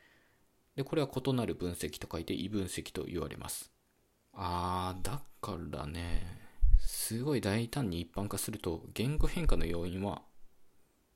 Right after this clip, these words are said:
怠惰だから、まあ、効率化と言ってもいいですけど、怠惰だからっていうのと勘違いによるってことですね。勘違いで他のパターンに習うか、あるいは区切るとこ間違えるかってことなので、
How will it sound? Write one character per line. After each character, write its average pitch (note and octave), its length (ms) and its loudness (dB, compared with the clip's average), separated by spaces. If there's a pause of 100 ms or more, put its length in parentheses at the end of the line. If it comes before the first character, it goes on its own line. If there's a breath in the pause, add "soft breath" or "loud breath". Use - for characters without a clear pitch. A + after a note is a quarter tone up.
(140)
怠 C#3 240 -2
惰 E2+ 120 -4
だ D2+ 100 -6
か - 120 -8
ら、 C#2 100 -12 (360)
ま F2 160 0
あ、 - 40 -6
効 G#2 220 2
率 A2 200 0
化 A#2+ 100 -4
と - 100 -6
言 - 80 -6
っ - 20 -20
て - 100 -8
も D#2+ 60 -8
い - 40 -6
い - 20 -6
で - 80 -8
す - 100 -8
け B2+ 80 -6
ど、 C3 180 -4 (240 soft breath)
怠 B2 200 -4
惰 - 120 -4
だ - 100 -6
か - 120 -8
ら D2+ 60 -8
っ - 40 -12
て - 160 -8
い E2 60 -4
う - 20 -6
の E2 100 -8
と - 260 -2 (280)
勘 A#2 320 0
違 - 120 12 (140)
い - 120 -12 (180)
に A2 240 -2
よ F2+ 120 -2
る E2 80 -2
っ - 20 -8
て - 120 -10
こ D#2 80 -8
と C#2 60 -12
で C#2 60 -14
す - 100 -10
ね。 G#2+ 120 -8 (1120 soft breath)
勘 C3+ 220 -6
違 A#2+ 160 0
い - 20 -6
で A#2 200 -2
他 G#2+ 240 -2
の G2 80 0
パ - 140 -4
タ F#2+ 100 -2
ー - 20 -4
ン E2 60 -4
に D#2+ 80 -6
習 F2 220 -4
う D2+ 60 -10
か、 - 320 -6
あ G2+ 80 -8
る F#2 80 -2
い F2 40 -2
は E2 120 -4
区 - 160 -6
切 G2 100 -4
る F2+ 100 -2
と E2 100 -6
こ D#2 100 -6
間 D#2 120 -4
違 - 40 -8 (100)
え D2+ 100 -4
る D2 80 -12
か - 100 -12
っ - 20 -16
て - 120 -12
こ - 100 -12
と - 80 -10
な - 60 -12
の D#2 100 -12
で、 - 200 -8